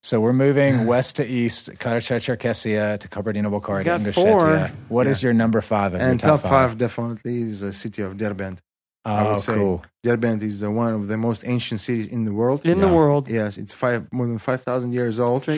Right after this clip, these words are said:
Speaker 3: unesco heritage site.
Speaker 1: Yeah.
Speaker 2: Exactly, unesco heritage, heritage, and, uh, in, and the,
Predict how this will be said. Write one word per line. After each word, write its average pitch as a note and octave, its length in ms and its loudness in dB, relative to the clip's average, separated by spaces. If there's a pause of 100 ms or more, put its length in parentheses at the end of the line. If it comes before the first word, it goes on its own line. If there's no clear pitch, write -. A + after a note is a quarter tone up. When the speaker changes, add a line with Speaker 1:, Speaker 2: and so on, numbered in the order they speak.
(140)
Speaker 3:
unesco F3+ 320 2
heritage D3 360 0
site. C3+ 280 -4 (320)
Speaker 1:
Yeah. C3 60 -6
Speaker 2:
Exactly, G#2 420 -2
unesco A2+ 400 -2
heritage, A2 420 -4 (200)
heritage, A2 420 -6
and, F#2+ 340 -8
uh, G2+ 40 -6
in, F#2 460 -10 (460)
and G2 360 -6 (120)
the, F2+ 340 -8